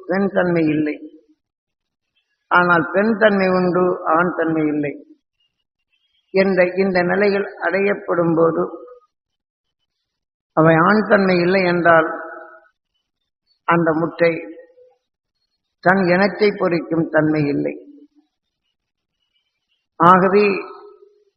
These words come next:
நமது மனிதனின் வாழ்க்கையில் கடும் தவம் இருக்கிறேன் என்று மனைவியுடன் இணைந்து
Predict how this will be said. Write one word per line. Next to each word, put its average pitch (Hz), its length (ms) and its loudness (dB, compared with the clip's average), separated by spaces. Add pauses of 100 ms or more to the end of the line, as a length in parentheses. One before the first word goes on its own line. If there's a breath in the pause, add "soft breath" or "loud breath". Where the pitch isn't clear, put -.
(180)
நமது 196 400 2
மனிதனின் 208 580 2
வாழ்க்கையில் 190 680 0
கடும் 185 380 2
தவம் 196 360 2
இருக்கிறேன் 190 500 0
என்று 175 300 -2 (1160)
மனைவியுடன் 220 680 2
இணைந்து 202 440 2